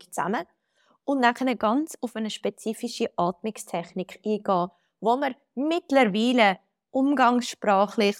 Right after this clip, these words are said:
als Breathwork bezeichnet. Es gibt natürlich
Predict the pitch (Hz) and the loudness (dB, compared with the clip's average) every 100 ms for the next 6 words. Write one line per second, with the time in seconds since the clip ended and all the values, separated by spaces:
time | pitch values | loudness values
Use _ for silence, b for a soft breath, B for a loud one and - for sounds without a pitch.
0 | - 185 185 - _ 185 185 185 - - | 0 0 0 -4 _ 0 2 2 -2 -16
1 | - 185 175 160 - - _ - 190 - | -6 -2 -2 -4 -12 -20 _ -10 -8 -4
2 | 135 - - - - _ _ _ _ _ | -2 -4 -8 -10 -12 _ _ _ _ _
3 | _ - 190 185 - - 226 226 - 294 | _ -2 0 0 -2 -2 0 0 2 4
4 | 294 277 | 4 2